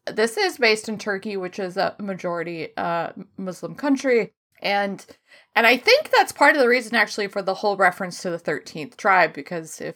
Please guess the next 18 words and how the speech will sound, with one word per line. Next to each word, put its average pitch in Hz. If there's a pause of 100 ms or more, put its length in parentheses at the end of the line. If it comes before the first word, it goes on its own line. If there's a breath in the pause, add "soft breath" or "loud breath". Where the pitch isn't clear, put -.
(160)
anybody 170
who's 160
familiar 151
with 147
the 156
thirteenth 143
tribe 143
is 139
the 175
book, 170 (380 soft breath)
the 170
thirteenth 170
tribe 147
supposedly 147 (340)
descended 147
from 135 (340)
the 233
Turks, -